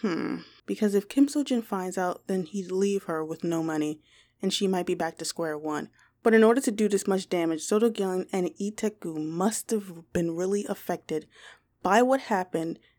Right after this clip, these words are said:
at the Yujung construction site, or something that happened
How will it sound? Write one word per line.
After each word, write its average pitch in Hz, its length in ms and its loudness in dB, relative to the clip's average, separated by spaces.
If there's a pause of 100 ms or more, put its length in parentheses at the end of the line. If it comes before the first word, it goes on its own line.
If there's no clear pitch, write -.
(240)
at 185 200 0
the 185 80 2
Yujung 170 540 -4
construction - 460 0
site, 160 280 -4 (100)
or 226 200 10
something 220 480 4
that 180 140 -2
happened 165 500 -4